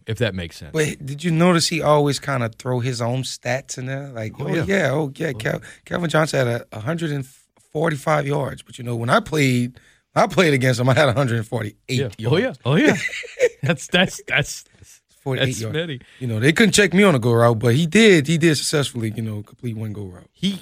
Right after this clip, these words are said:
Speaker 1: God, man, like, some Saints fan, he was that guy, like, especially being in the division, Saints fans, he was a Saint killer. I mean, he would have such big games. And then at the same time,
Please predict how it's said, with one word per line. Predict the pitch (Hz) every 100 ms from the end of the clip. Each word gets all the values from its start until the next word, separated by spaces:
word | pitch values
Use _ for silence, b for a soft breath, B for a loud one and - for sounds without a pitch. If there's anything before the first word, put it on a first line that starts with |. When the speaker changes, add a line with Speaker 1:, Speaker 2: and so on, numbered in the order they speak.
| -
Speaker 1:
God, | 107 95 87
man, | 98 95 -
like, | 139 135 -
some | 151 190 185
Saints | - 165 156 -
fan, | 156 139
he | 156
was | 190 135
that | 139 117
guy, | 120 117 117
like, | 107 101
especially | - - 123 -
being | 107 113
in | 110
the | 104
division, | 98 98 104 101 98
Saints | - 120 113
fans, | - 113 104 101
he | 143
was | 131 110
a |
Saint | - - 120 107
killer. | - 113 98 82 _ -
I |
mean, | 101 101
he | 113
would | 104
have | 98 82
such | - 104 -
big | 113 98
games. | 98 98 98 90 92 - 110
And | 113
then | 120
at | 113
the | 101
same | - 131 120 110
time, | - 123 123 107 101